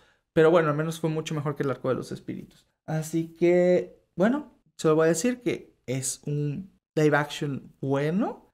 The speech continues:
Se pudo haber hecho mil veces mejor, la verdad.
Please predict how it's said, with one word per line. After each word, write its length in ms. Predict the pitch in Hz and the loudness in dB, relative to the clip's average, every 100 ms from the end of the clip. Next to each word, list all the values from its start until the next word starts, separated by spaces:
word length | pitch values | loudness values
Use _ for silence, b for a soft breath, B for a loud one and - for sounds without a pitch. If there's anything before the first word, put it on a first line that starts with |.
| _ | _
Se 140 | - 160 | -4 -4
pudo 240 | 160 156 | 0 4
haber 160 | 151 143 | 4 2
hecho 240 | 143 - | 0 -2
mil 460 | 135 151 147 139 127 | -2 0 0 0 0
veces 400 | 123 123 131 - | -2 -4 -8 -8
mejor, 480 | 139 139 208 240 202 | -8 2 2 4 0
la 120 | 151 | -2
verdad. 420 | 139 151 202 - | 0 0 0 -2